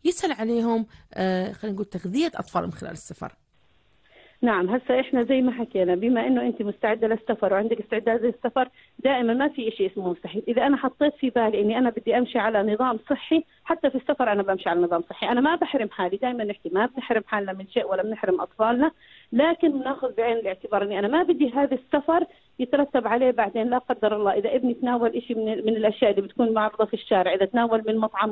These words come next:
Speaker 2: غير معروف أو إذا أخذ شيء هذا اللي نص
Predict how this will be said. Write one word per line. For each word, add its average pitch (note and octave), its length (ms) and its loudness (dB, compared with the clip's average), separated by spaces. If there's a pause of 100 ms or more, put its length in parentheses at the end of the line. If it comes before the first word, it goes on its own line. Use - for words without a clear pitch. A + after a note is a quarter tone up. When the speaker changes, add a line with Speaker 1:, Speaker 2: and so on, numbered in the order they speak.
Speaker 2:
غير A#3+ 240 4 (380)
معروف A3 500 2
أو G#3 280 -2
إذا G#3+ 180 0
أخذ A3 280 -2 (680)
شيء A#3+ 180 2
هذا A3 240 0
اللي A3 140 -2
نص B3 160 -4